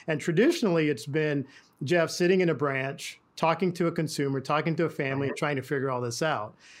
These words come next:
With all the information that's out there on the internet,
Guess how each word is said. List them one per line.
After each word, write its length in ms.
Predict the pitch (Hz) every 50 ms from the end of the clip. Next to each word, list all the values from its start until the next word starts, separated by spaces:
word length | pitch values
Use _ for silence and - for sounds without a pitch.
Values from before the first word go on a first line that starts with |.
| - - _ -
With 200 | 160 151 - - -
all 200 | 190 180 202 226
the 140 | 233 240 196
information 560 | 190 190 185 196 175 165 165 160 156 - 175
that's 220 | 151 143 143 - 156
out 180 | 143 143 139
there 120 | - 151 143
on 100 | 135 131
the 100 | 131 135
internet, 520 | 151 170 160 143 135 123 120 117 123 -